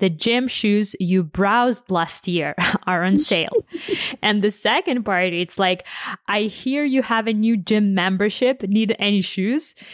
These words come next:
Speaker 1: It's, like, a bit creepy,
Speaker 2: <laughs>
Speaker 1: right? And the third party, that's where it gets, like, the creepiest, right? "Maybe you wouldn't have skipped your workout today if you had new shoes." <laughs> So that's pretty much how it works. Uh, but
Speaker 2: Yeesh.
Speaker 1: yeah, no, definitely, it's, like, super, super important.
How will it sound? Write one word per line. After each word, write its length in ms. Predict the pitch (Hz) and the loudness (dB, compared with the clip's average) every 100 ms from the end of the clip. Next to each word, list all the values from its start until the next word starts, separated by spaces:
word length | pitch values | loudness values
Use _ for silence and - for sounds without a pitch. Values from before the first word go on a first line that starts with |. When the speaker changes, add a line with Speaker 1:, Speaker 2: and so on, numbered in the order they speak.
| - | -2
Speaker 1:
It's, 100 | 226 | 0
like, 100 | - | 2
a 40 | |
bit 240 | 208 220 - | 2 0 -2
creepy, 420 | - 214 214 262 | -4 -2 0 0
Speaker 2:
<laughs> 140 | 202 196 | 2 2
Speaker 1:
right? 220 | 240 - - | 0 0 -2
And 320 | 208 208 202 | 0 2 0
the 100 | 190 | 0
third 420 | 190 - 262 302 - | 0 2 2 2 -2
party, 460 | 214 185 185 175 | -2 -2 -2 -2
that's 380 | 175 180 185 - | -2 -2 -2 -2
where 160 | 175 180 | -4 -2
it 140 | 170 | -2
gets, 280 | 175 175 - | 0 -2 -2
like, 300 | 175 156 170 - | -4 -4 -8 -6
the 120 | 165 | -4
creepiest, 580 | - 202 185 170 170 - | 0 0 2 2 0 0
right? 180 | 196 196 | -2 0
"Maybe 380 | 196 208 247 277 | 2 2 2 2
you 200 | 330 330 | 2 2
wouldn't 260 | 311 330 330 | 2 0 0
have 240 | 285 294 | -2 -2
skipped 400 | - - 262 - | -2 0 -2 0
your 180 | 240 220 | 0 0
workout 460 | 185 - 247 262 233 | 0 -4 0 0 0
today 300 | 175 165 165 | 0 0 0
if 220 | 185 - | -4 -2
you 140 | 185 | -2
had 320 | 175 - 180 165 | -2 -2 -4 -2
new 160 | 170 | -2
shoes." 500 | 165 - 170 165 - - | 0 2 2 2 0 2
<laughs> 60 | 233 214 294 - 359 - 440 - 427 370 - | 0 0 -4 -2 -4 0 -2 0 -4 -4 -8
So 300 | - 285 233 | -4 0 0
that's 300 | - 294 403 | 2 2 2
pretty 220 | 277 277 | 2 2
much 320 | 247 247 240 | 2 0 -2
how 280 | - 240 220 | -4 0 2
it 240 | 226 226 | 0 -4
works. 640 | 185 208 190 180 180 - - | -4 0 0 0 -4 -10 -6
Uh, 220 | - 185 220 | -2 2 4
but 200 | 240 - | 4 2
Speaker 2:
Yeesh. 80 | |
Speaker 1:
yeah, 240 | 226 214 202 | 0 0 0
no, 240 | 214 196 | 0 -2
definitely, 400 | 180 202 202 185 | 0 -2 -2 -4
it's, 160 | 175 - | -4 -4
like, 200 | 170 - | -4 -4
super, 800 | - - - - - 226 220 208 | -8 -6 -6 -6 0 2 2 0
super 240 | 214 196 | 0 2
important. 640 | 185 180 180 180 180 180 | 2 2 0 2 0 -2